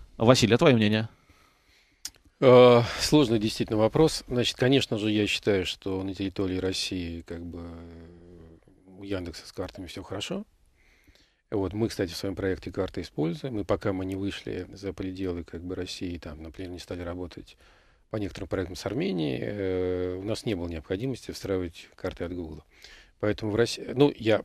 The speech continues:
Speaker 2: патриотично пользуюсь сразу Яндекс браузером, что вообще удивительно для меня, я год назад бы не мог в это поверить. Я, естественно, пользуюсь Яндом-, Яндекс картами, там, многие пользуются Яндекс Такси.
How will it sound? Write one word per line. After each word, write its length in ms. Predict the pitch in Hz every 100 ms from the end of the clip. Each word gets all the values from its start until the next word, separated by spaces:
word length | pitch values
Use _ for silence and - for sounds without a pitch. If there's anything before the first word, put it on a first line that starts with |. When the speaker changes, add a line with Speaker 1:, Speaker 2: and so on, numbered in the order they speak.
| -
Speaker 2:
патриотично 680 | 123 117 117 131 - - -
пользуюсь 340 | 104 85 85
сразу 360 | - 87 80 78 _ -
Яндекс 840 | - 92 90 82 76 85 - - -
браузером, 580 | 92 98 95 90 156 170 -
что 180 | -
вообще 380 | 98 - 101 92 -
удивительно 480 | 101 98 95 101
для 120 | 87 92
меня, 240 | 92 87
я 60 | 87
год 200 | 92 92
назад 200 | 90 90
бы 120 | 90
не 80 | 90
мог 180 | 87
в 40 | 90
это 120 | 87
поверить. 420 | 95 90 85 85 - - - -
Я, 100 | 107
естественно, 380 | 101 104 - -
пользуюсь 360 | 101 87 -
Яндом-, 220 | 87 80 92
Яндекс 340 | 90 87 -
картами, 400 | 151 185 - -
там, 220 | 101 90 - - - - _
многие 240 | 117 104 92
пользуются 320 | 104 85 95
Яндекс 240 | 87 85
Такси. 420 | 95 95 - 180